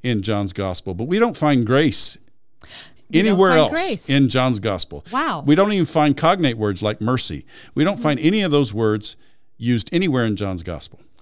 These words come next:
Speaker 2: Right.
Speaker 1: And so, uh, it's an, it's an interesting ki-, it, it, again, it kind of points to the idea that whoever is responsible for the final form of John's gospel may have composed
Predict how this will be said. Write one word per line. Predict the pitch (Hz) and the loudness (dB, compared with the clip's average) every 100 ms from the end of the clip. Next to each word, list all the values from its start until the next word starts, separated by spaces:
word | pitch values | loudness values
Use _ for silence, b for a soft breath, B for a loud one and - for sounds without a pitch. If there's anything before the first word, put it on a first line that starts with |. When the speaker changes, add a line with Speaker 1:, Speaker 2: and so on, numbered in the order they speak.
| 185 | -14
Speaker 2:
Right. | 190 185 - | -12 -10 -4
Speaker 1:
And | 120 117 | -2 -2
so, | - 127 123 117 113 - | 0 2 2 2 0 -2
uh, | 117 123 | -6 -6
it's | 120 107 - | -6 -6 -6
an, | 110 | -10
it's | 120 - | -8 -8
an | 120 | -6
interesting | 165 160 131 - 123 113 104 101 | -6 -6 -6 -2 -2 0 -2 -6
ki-, | - 113 113 | -6 -4 -6
it, | 113 135 151 | -8 -8 -2
it, | 131 | 0
again, | 127 151 | 2 2
it | 135 | 2
kind | - 120 | 0 -4
of | 101 | -2
points | - 120 110 | -2 -2 -4
to | - 107 | -6 -4
the | 95 | -2
idea | 95 95 90 98 98 92 | -2 -2 -2 -2 -2 -4
that | 95 92 - b b b - | -6 -8 -10 b b b -4
whoever | 139 143 135 120 | 2 4 4 0
is | - | -4
responsible | 101 - 110 - 95 | -6 -2 -4 -4 -10
for | - | -8
the | 92 | -8
final | 85 101 98 90 | -4 -4 -4 -6
form | - 98 101 92 | -8 -6 -4 -6
of | 82 | -6
John's | 95 90 85 | -6 -6 -6
gospel | 87 87 87 - 85 | -8 -6 -8 -8 -6
may | 90 95 | -6 -6
have | 80 90 87 - | -6 -8 -8 -10
composed | 90 90 85 85 80 | -10 -8 -8 -8 -10